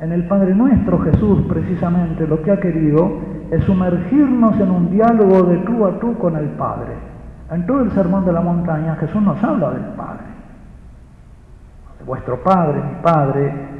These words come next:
el Padre que está en los cielos, sed perfectos como el vuestro Padre celestial", se, la justicia filial, la justicia de los hijos, ser justos a los ojos del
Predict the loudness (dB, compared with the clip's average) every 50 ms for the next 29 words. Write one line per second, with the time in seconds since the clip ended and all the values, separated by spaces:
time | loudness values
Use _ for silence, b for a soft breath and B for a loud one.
0 | -12 -10 -10 -6 -4 -2 -2 -2 -2 -4 -6 -8 -8 -10 -10 -10 -10 -12 -10 -4
1 | 0 2 2 2 2 0 -2 -2 -2 -2 -2 -2 -2 -4 -6 -6 -6 -4 -4 -4
2 | -4 -6 -8 -10 -8 -6 -8 -6 -6 -6 -6 -4 -2 -2 -2 -4 -6 -6 -6 -8
3 | -8 -6 -6 -4 -4 -2 -4 -6 -8 -10 -10 -10 -12 -10 0 4 4 4 4 4
4 | 0 -2 -4 -6 -8 -10 -12 -12 -14 -14 -16 -8 -6 -4 -2 -2 -2 -2 -4 -10
5 | -14 -12 -8 -8 -8 -6 -6 -6 -8 -4 -4 -2 -2 -2 -4 -6 -8 -10 -10 -10
6 | -6 -2 0 2 2 2 0 -2 -4 -6 -6 -8 -8 -6 -4 -4 -4 -2 -2 -2
7 | -2 -2 -4 -6 -4 -2 0 0 0 0 -2 -2 0 0 0 0 -2 -2 -2 -2
8 | -2 -2 -2 -4 -4 -4 -4 -4 -4 -4 -6 -6 -8 -8 -6 -8 -8 -10 -10 -12
9 | -12